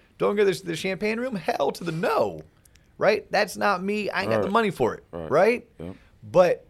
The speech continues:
Speaker 1: it's the consistency, it's the persistence,
Speaker 2: Mm-hmm.
Speaker 1: and it's never getting down on, on themselves, understanding that they have a job to do. This is a job for them. It's a way to make money, and in many cases, really good money.
Speaker 2: Mm-hmm.
Speaker 1: And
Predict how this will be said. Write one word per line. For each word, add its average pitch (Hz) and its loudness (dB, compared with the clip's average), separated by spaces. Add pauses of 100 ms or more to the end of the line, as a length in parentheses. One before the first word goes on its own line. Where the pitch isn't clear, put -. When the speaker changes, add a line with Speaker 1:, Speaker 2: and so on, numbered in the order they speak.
(100)
Speaker 1:
it's 151 -4
the 131 -10
consistency, 135 -6
it's 98 -8
the 123 -8
persistence, - -6
Speaker 2:
Mm-hmm. 80 -12
Speaker 1:
and 151 -4
it's 131 -8
never 131 -4
getting 127 -2
down 117 -6
on, 104 -8
on 104 -6
themselves, - -2
understanding 147 -6
that 107 -4
they 139 -4
have 151 -4
a 151 -8
job 117 -8
to 95 -12
do. 78 -16 (440)
This 170 -2
is 143 -4
a 117 -2
job 104 -2
for 110 -6
them. 87 -8
It's 107 -10
a 95 -4 (260)
way 120 -2
to 131 -12
make 113 -6
money, 123 -4
and 110 -6
in 110 -6
many 160 -6
cases, 101 -10
really 139 0
good 170 2
money. 95 -6
Speaker 2:
Mm-hmm. 110 -8 (720)
Speaker 1:
And 190 -2